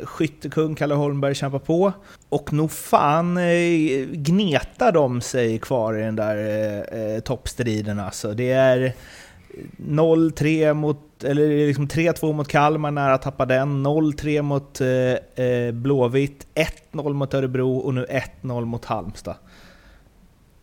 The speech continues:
Jag tänker inte gå i fällan att säga att det är så man vinner guld.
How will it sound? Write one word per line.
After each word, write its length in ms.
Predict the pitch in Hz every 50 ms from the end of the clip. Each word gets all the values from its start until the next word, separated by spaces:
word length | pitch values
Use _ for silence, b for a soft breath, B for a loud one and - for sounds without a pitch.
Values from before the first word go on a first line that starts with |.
| _ _ - - _ _ _ _ -
Jag 220 | - 147 156 156
tänker 360 | - 165 156 139 - - - 185
inte 500 | 165 156 143 139 139 - - 190 185 175
gå 260 | 156 147 151 151 143
i 60 | 135
fällan 360 | 139 - 139 131 127 123 120
att 140 | 120 120 -
säga 300 | - - 127 120 110 113
att 180 | 113 - - -
det 120 | 175 175
är 40 | 160
så 280 | 143 - - 180 180
man 200 | 175 175 175 175
vinner 260 | 170 175 175 170 170 160
guld. 440 | 151 170 190 180 135 104 98 -